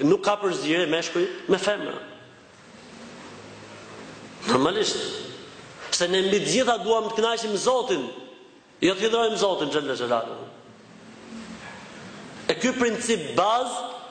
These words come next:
duhet shoqërojë muslimanin gjatë gjithë jetës tij. Gjatë verës, një pjesë e mirë e njerëzve kanë pushimet e vitit, ose marrin pushimet e vitit.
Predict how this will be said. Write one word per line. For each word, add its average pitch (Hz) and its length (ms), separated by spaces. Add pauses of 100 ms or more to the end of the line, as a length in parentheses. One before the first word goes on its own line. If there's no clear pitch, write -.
(160)
duhet 202 300
shoqërojë 208 560
muslimanin 190 720
gjatë 165 220
gjithë 147 220
jetës - 280
tij. - 140 (3750)
Gjatë 220 320
verës, 214 380 (840)
një 165 160
pjesë 226 300
e 196 60
mirë 247 280
e 214 80
njerëzve 220 400
kanë 214 240
pushimet 208 480
e 180 80
vitit, 151 480 (840)
ose 175 240
marrin 220 400
pushimet 180 380
e 156 100
vitit. - 420